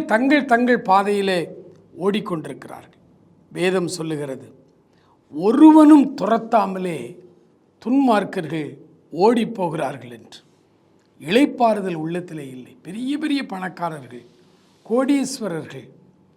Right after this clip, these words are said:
திடீர் திடீரென்று தற்கொலை செய்து கொள்ளுகிறார்கள். என்ன காரணம் என்று பார்த்தால், அவர்களுக்கு சமாதானம் இல்லை, அவர்களுக்கு சரியான ஆறுதல் இல்லை. இளைப்பாறுதலை தேடித்தான்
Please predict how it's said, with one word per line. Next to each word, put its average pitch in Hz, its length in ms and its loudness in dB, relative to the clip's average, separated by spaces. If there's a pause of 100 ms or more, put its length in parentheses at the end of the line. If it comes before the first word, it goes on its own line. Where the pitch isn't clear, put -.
(340)
திடீர் 277 380 0
திடீரென்று 214 440 0 (100)
தற்கொலை 262 400 -6 (100)
செய்து 170 240 -12
கொள்ளுகிறார்கள். 120 640 -20 (1000)
என்ன 208 200 -2 (180)
காரணம் 240 460 6
என்று 190 240 -4
பார்த்தால், 165 420 -6 (800)
அவர்களுக்கு 240 440 -2 (140)
சமாதானம் 247 600 -2
இல்லை, - 200 -16 (1300)
அவர்களுக்கு 247 480 6 (120)
சரியான 233 340 4 (280)
ஆறுதல் 262 440 2
இல்லை. 135 240 -10 (1120)
இளைப்பாறுதலை 185 800 4 (160)
தேடித்தான் 190 560 -2